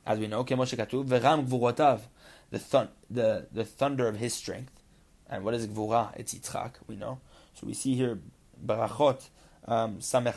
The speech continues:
Aleph, and look in Zohar Pinchas, we see that, um, Ra'amim, the thunder comes from the side of Yitzchak. And through this, his words are heard.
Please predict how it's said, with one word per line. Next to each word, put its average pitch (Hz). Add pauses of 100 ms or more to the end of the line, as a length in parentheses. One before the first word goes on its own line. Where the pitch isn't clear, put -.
Aleph, 135
and 120
look 120
in 123
Zohar 117 (260)
Pinchas, 135 (240)
we -
see 131
that, 107
um, 107 (240)
Ra'amim, 123 (400)
the -
thunder 131
comes 117
from 113
the 101
side 104
of 95
Yitzchak. 143 (800)
And 135
through 151
this, 143 (180)
his 131
words 135
are 117
heard. 117